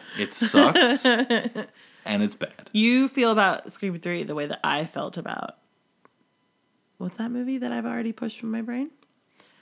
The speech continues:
Speaker 2: Kings. Three Kings.
Speaker 1: Three Kings.
Speaker 2: <laughs>
Speaker 1: Um, so, yeah. So anyway, so this is a Blu-ray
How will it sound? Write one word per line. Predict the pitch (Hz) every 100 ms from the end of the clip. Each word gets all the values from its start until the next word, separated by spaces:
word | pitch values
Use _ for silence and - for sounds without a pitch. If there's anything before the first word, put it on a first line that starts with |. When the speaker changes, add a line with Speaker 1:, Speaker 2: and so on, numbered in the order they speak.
| _ _ _ _ -
Speaker 2:
Kings. | - 208 170 135 -
Three | 302 392 403
Kings. | - 294 220 170 -
Speaker 1:
Three | 208 202
Kings. | 113 113 104 285 233
Speaker 2:
<laughs> | 277 262 349 247 262 220 247 233 214
Speaker 1:
Um, | 233 110 208 - 98 98 - - - - - - -
so, | - 123 104 101 98 95 92 95 98 - - _ _ -
yeah. | 208 120 -
So | - 151
anyway, | 160 113
so | 120
this | 127 143
is | 156
a |
Blu-ray | 170 123 117 107 95 95 156